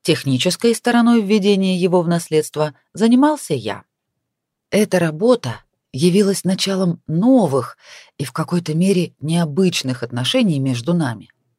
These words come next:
Венс испытывал неприязнь ко всякого рода делам, и в конце концов я стал его поверенным. Я нашёл, что его дела требуют массу времени,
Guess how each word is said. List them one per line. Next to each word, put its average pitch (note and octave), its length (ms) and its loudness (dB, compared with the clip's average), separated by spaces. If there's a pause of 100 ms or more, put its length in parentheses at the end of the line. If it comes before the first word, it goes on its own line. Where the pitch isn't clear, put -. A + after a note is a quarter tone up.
(200)
Венс C#3+ 400 -2
испытывал C#3+ 560 0
неприязнь C#3+ 720 -2
ко - 120 -6
всякого A#2+ 420 -4
рода A#2+ 220 -2
делам, A#2 420 -2 (300)
и C#4 160 0
в - 80 -18
конце B3+ 340 2
концов A#3+ 460 2
я G3 160 2
стал G#3 260 0
его C#3+ 240 -2
поверенным. A2+ 680 -4 (500)
Я D3+ 220 -2
нашёл, E3+ 380 0
что - 180 -6
его C#3+ 260 0
дела C#3 320 2
требуют C3+ 580 -4
массу C#3 460 -2
времени, B2 520 -4